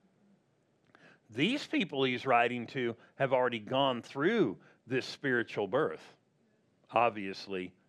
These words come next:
natural too. Being that you're here, you've done that. Okay, everybody, some of you aren't even sure of that.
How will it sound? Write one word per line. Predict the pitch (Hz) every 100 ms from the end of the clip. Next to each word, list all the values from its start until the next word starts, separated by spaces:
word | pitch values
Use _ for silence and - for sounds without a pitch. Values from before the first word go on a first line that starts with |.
| -
natural | 104 92 - - 87
too. | - 120 90 73 _ _ _ _ _ _ _ _ _ _ _ 104
Being | 104 127 117
that | 107 107
you're | 113 113
here, | 104 107
you've | 101 107 95
done | 104 101
that. | 95 76 - _ _ _ _ _ _ _ _ _ _ _ _ _ _ _ _ _ _ _ _ _ - _ _ _ _ _ _ _ _ _ 190 _ _ _ _ _ 320 _
Okay, | 101 92 _ _ _ _
everybody, | 107 104 90 _ _ _
some | 123
of | 123
you | 120
aren't | 110 110
even | 107 98
sure | - 107
of | 95
that. | 85 78